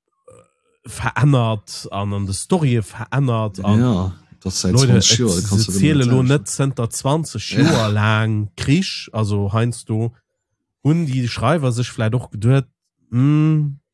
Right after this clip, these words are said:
Speaker 1: wir können nur nicht den nächsten großen Fraktionskrieg aufhängen, wir müssen nochmal etwas anderes schreiben.“
Speaker 2: Ja,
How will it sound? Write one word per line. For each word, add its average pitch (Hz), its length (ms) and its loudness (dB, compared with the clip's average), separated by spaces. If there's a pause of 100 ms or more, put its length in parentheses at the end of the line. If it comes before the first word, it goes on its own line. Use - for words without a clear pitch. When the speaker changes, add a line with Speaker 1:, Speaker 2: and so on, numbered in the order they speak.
(600)
Speaker 1:
wir 110 100 -2
können 147 280 2
nur 139 120 4
nicht 156 200 0
den 127 240 0
nächsten 151 760 2 (720)
großen 135 880 2
Fraktionskrieg 135 1080 -2
aufhängen, 123 540 -2
wir 117 140 0
müssen 131 300 -2
nochmal 147 180 -2
etwas 147 160 -2
anderes 151 300 0
schreiben.“ 101 480 -4
Speaker 2:
Ja, 120 300 4